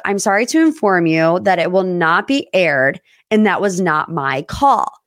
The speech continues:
He says, "If you would like to find out why, I guess you could ask Carl Radke." Okay. He says, "We did do it. We did record it, but it will not be played. So I apologize to all of you who thought you were going to hear it.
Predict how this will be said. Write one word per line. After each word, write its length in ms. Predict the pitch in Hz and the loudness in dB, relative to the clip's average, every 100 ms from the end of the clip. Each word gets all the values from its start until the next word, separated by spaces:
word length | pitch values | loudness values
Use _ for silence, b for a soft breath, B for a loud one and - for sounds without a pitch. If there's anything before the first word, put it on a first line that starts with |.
| _ _ _ _ | _ _ _ _
He 100 | 220 | -4
says, 280 | 214 202 190 | 0 0 0
"If 160 | 202 202 | -2 -2
you 120 | 196 | 0
would 160 | 190 | 0
like 300 | 170 170 180 | 0 0 0
to 120 | - 302 | -2 -2
find 360 | 285 254 262 | 0 0 2
out 240 | 294 302 202 | 0 0 -2
why, 520 | 208 175 160 143 - | 0 0 -2 -4 -4
I 100 | 175 | -4
guess 400 | 170 165 165 - | -2 -2 -2 -2
you 60 | 240 | -4
could 200 | 269 254 - | -2 -2 -4
ask 360 | 156 165 - | -4 -6 -10
Carl 680 | - - 165 165 165 165 - | -10 -2 0 2 2 0 -4
Radke." 680 | 156 151 147 - - - - _ _ _ _ _ _ _ _ _ _ _ _ _ _ - | -2 -2 -4 -10 -16 -16 -16 _ _ _ _ _ _ _ _ _ _ _ _ _ _ -10
Okay. 480 | - 127 123 226 b b b | -4 -2 -2 -4 b b b
He 120 | 220 | -4
says, 320 | 226 208 175 | 0 0 0
"We 100 | 214 | -4
did 340 | 175 190 269 226 | 0 0 0 0
do 220 | 185 139 | 0 2
it. 220 | 160 262 _ _ - | 0 -2 _ _ -4
We 140 | 202 | -2
did 200 | 190 190 | 0 0
record 440 | 254 294 - 160 | 0 0 -2 0
it, 140 | 165 170 | 0 0
but 120 | 175 | -2
it 80 | 165 | 0
will 140 | 165 | -2
not 320 | 160 151 160 | 0 -2 -2
be 100 | 185 | -4
played. 480 | 180 - 147 85 - _ _ b b | -6 -4 -2 -2 -10 _ _ b b
So 160 | - 180 | -4 -2
I 60 | |
apologize 560 | 175 - 185 214 247 240 | -2 0 0 2 0 0
to 100 | - | 0
all 160 | 180 180 | 2 2
of 100 | 175 | 2
you 140 | 180 | 2
who 120 | 175 | 0
thought 280 | 156 165 165 | 0 -2 0
you 80 | 208 | 0
were 120 | 202 | 0
going 280 | 170 160 175 | 0 -2 -2
to 120 | 226 | -6
hear 320 | 196 - 147 | -10 -4 -2
it. 240 | 143 185 | 0 -2